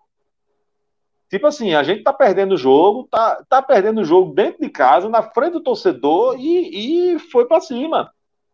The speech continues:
Mas não porque, não, não porque era jogada trabalhada, não porque, sabe, o meio de campo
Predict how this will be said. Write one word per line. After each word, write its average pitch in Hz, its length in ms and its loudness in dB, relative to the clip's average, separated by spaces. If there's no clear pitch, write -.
Mas 156 220 -2
não 294 180 2
porque, 170 880 0
não, 175 160 -2
não 220 200 0
porque 285 200 -10
era 170 420 2
jogada 151 380 0
trabalhada, 131 760 2
não 180 240 -6
porque, 160 680 -2
sabe, 123 840 0
o 139 100 -2
meio 156 180 2
de 160 120 -8
campo 151 420 -4